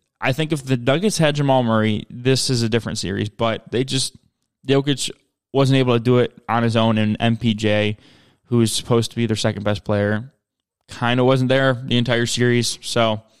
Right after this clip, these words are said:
it's one of those things where you gotta live with it. It was an injury that hampered your team's chances, but hopefully next year you're healthy, because they're gonna be good again.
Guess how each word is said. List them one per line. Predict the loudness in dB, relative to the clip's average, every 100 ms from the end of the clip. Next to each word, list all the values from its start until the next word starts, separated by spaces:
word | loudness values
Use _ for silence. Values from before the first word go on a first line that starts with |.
| _ _ _ _ _
it's | -6 -2
one | -2
of | 0
those | 0
things | -2 -2 0
where | 0
you | 0 -2 0
gotta | 0
live | 2 0
with | 0 -2
it. | -4 -4
It |
was | -8 -6
an | -6
injury | -8 -6 -6
that | -2 -2 -4 -8 -20 -8 0
hampered | 2 2 0
your | -2
team's | -2 0 0 0 -2 -6 _ _ -6
chances, | -2 -2 -2 -4 -2
but | -2 -4 -6 _ _ _ _ _ _ _
hopefully | -2 -2 0 0
next | 2 0 0 -2
year |
you're | 0 0
healthy, | 0 -2 -2 -2 -2 -4 _ _ _ _ _ _ _ -6
because | -2 0 0
they're | -2 0
gonna | -2
be | -2
good | 0 0
again. | 0 -2